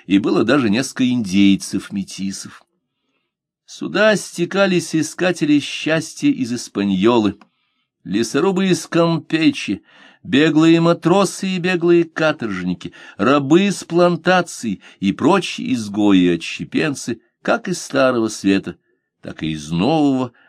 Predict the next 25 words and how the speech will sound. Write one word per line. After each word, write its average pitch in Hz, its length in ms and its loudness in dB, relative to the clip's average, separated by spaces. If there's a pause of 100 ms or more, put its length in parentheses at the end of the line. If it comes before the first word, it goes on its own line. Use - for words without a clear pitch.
(120)
объявленные 82 680 -2
у 80 60 -4
себя 90 360 -4
на 120 120 -4
родине 95 440 -2 (200)
вне 85 300 -6
закона. 80 400 -14 (1900)
Было 247 520 2 (160)
ясное 208 760 -2
апрельское 110 800 -4
утро. 76 400 -10 (880)
Трое 254 440 4
индейцев 143 840 2
вышли 104 680 0
из 82 180 -6
леса 87 500 -2 (440)
и - 120 -2
вступили 147 500 -4
в 113 100 -4
лагерь. 82 500 -4 (640)
Впереди 110 640 2
шёл 101 380 2
высокий 107 600 0
широкоплечий 95 880 -4
индеец 95 680 0